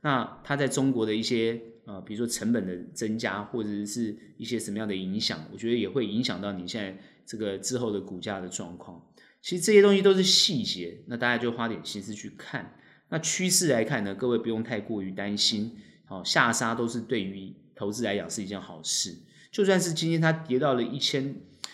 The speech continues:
一万六千，哦，这个一百点以下，它都还是会有支撑，因为之前，现在前一波的支撑应该在一六一六二嘛，哦，这个前一波我们在短期来看呢，但就这几个月来看，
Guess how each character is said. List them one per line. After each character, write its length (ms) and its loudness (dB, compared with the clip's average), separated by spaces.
一 100 -2
万 220 6
六 120 8
千， 500 2
哦， 200 -8
这 100 -2
个 120 2
一 200 -4
百 180 0
点 200 -2
以 340 -2
下， 600 4
它 120 -10
都 180 -2
还 160 -8
是 100 -6
会 100 -6
有 100 -6
支 160 -14
撑， 100 -10
因 60 -2
为 40 0
之 200 -2
前， 180 -2
现 180 -2
在 100 4
前 220 0
一 60 4
波 200 2
的 80 4
支 260 -2
撑 340 -2
应 100 -6
该 120 0
在 120 4
一 180 0
六 160 4
一 200 2
六 160 4
二 340 -2
嘛， 80 -16
哦， 180 -16
这 100 -8
个 140 -2
前 200 -4
一 60 0
波 320 0
我 40 -12
们 60 -2
在 80 0
短 200 2
期 240 0
来 140 0
看 160 4
呢， 100 2
但 120 4
就 100 4
这 180 10
几 320 6
个 80 0
月 160 6
来 100 4
看， 220 -2